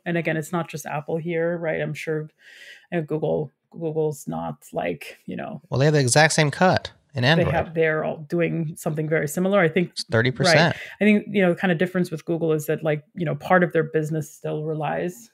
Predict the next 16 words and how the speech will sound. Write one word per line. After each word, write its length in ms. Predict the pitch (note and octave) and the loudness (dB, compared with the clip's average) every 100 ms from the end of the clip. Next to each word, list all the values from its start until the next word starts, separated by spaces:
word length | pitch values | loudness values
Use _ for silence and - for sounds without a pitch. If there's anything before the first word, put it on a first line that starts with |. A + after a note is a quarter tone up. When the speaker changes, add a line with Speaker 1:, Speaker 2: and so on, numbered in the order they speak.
| - | -10
Speaker 1:
you 80 | F3 | -8
know, 100 | D3+ | -6
not 220 | D#3 D3 | -8 -10
still, 340 | - - E3+ _ | -8 -8 -10 _
heavily 380 | - G3 F3+ E3+ | -2 2 2 2
<laughs> 100 | E3+ | 0
relies 420 | D3+ - E3 C#3+ | 0 -2 -6 -6
on 320 | F3+ F3+ E3+ - - - _ | -4 -4 -6 -10 -20 -20 _
the 100 | F3 | 2
open 280 | D#3+ E3 D#3+ | 4 2 0
web, 200 | E3 F#3+ | 2 2
Speaker 2:
On 140 | G#3 | 2
the 80 | F#2 | 2
web. 120 | - | 2
Speaker 1:
you 40 | |
know? 260 | E3+ F3 G3+ | 2 2 0